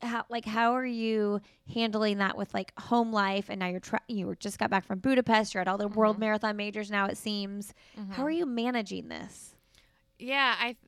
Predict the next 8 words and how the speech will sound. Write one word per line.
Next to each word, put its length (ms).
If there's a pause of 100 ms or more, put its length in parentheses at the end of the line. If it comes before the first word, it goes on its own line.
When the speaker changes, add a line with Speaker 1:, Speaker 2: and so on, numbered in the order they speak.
Speaker 2:
celebrity 680
cracks 400
me 120
up, 220
by 140
the 120
way, 220
but 340